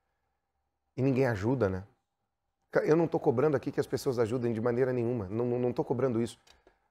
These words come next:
Mas é, é, é como é muito rápido, às vezes as pessoas não conseguem perceber, concorda?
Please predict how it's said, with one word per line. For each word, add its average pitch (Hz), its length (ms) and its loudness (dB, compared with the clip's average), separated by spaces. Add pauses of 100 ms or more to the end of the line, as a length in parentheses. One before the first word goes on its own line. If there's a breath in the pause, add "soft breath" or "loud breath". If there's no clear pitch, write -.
Mas 120 260 6
é, - 600 6
é, - 20 -4
é 113 40 -4
como 175 220 2
é 160 40 6
muito 156 240 2
rápido, 120 460 0
às 104 120 2
vezes 131 160 2
as 127 100 -2
pessoas 127 260 -2
não 139 120 0
conseguem 135 360 0
perceber, 127 540 2
concorda? 104 560 2